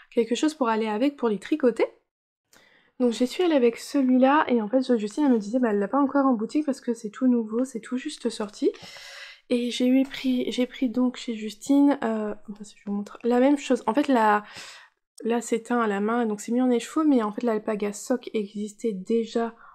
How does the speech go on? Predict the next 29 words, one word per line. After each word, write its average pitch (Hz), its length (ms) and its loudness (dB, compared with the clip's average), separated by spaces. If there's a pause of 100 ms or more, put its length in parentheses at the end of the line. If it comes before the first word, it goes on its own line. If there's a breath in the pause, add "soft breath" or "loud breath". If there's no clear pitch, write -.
(120 loud breath)
en 233 160 -4
pelote 208 640 -4 (160)
teint 208 260 -8
dans, 202 320 -8
de 196 100 -10
manière 208 320 -6
industrielle. 220 580 -4
Et 240 340 -2 (360 loud breath)
j'ai 240 120 -4
choisi 262 340 2
alors 226 220 2
un 214 100 0
blanc 285 320 2
blanc 247 320 4
parce 254 240 -6
que 233 100 -2
finalement 269 340 2
je 277 120 -10
savais 208 280 -2 (160)
pas... 285 540 2 (600 loud breath)
Il 233 60 2
y - 20 4
a 247 40 2
rien 285 240 4
qui - 240 -4
allait 240 180 2
vraiment 240 360 2
bien 240 400 -2
avec, 262 800 4